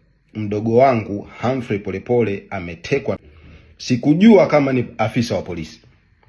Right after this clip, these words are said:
Nashukuru sana Jeshi la Polisi Tanzania, mna intelijensia kubwa kwamba mnaniita nitoe ushahidi kwamba afisa wa polisi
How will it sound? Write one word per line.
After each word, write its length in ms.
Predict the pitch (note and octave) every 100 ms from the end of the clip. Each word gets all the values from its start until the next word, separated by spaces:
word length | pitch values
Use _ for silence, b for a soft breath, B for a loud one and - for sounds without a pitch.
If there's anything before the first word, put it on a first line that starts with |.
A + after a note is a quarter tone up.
| - _ _ _ _ _ B B B B -
Nashukuru 580 | A#2+ - D3 G3 F#3+ D#3
sana 560 | - F3+ F#3 F3 D#3+
Jeshi 300 | D3 D3+ D3
la 100 | C#3
Polisi 360 | B2 B2+ C#3+ -
Tanzania, 540 | A2+ A2 A2+ B2+ G#2 -
mna 160 | G2
intelijensia 720 | G2 G2+ G#2 G2 G2 F#2+ G2+ F#2
kubwa 440 | - D#3+ G2+ F#2+
kwamba 540 | G#2 G#2 G#2 F#2+ G2 -
mnaniita 840 | G2+ G2 G2 G2 A#2 D#3+ - A2
nitoe 280 | G2 G2 A#2+
ushahidi 600 | A#2 - F#2+ C#3 B2 G#2+
kwamba 400 | - G#2 G2 F#2
afisa 460 | F#2+ - D#3+ - C3
wa 140 | F2+
polisi 600 | G2+ F#2+ D#3 - C3 D#3+